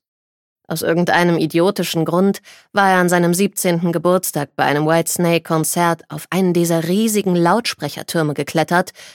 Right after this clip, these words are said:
und daraufhin in den Tod gestürzt, was beweist, dass an Darwins Gesetz der natürlichen Auslese etwas dran ist. Peanut war nach seinem Tod nicht in dieses helle weiße Licht gegangen, und nachdem er mir vor ein paar Jahren deutlich zu verstehen gegeben hat,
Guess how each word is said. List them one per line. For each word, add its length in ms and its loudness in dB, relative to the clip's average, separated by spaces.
und 220 -2
daraufhin 640 2
in 180 0
den 160 2
Tod 300 -2
gestürzt, 600 -6
was 140 -2
beweist, 640 0
dass 200 -4
an 300 0
Darwins 500 2
Gesetz 420 -2
der 100 0
natürlichen 440 -2
Auslese 760 -2
etwas 360 -8
dran 240 -6
ist. 380 -12
Peanut 360 2
war 120 2
nach 100 2
seinem 320 0
Tod 320 -2
nicht 300 0
in 140 -4
dieses 380 -6
helle 240 2
weiße 280 0
Licht 320 -2
gegangen, 400 -2
und 260 2
nachdem 400 0
er 80 2
mir 160 2
vor 160 -2
ein 140 2
paar 140 -4
Jahren 340 2
deutlich 420 0
zu 100 -8
verstehen 480 -2
gegeben 380 -2
hat, 220 -2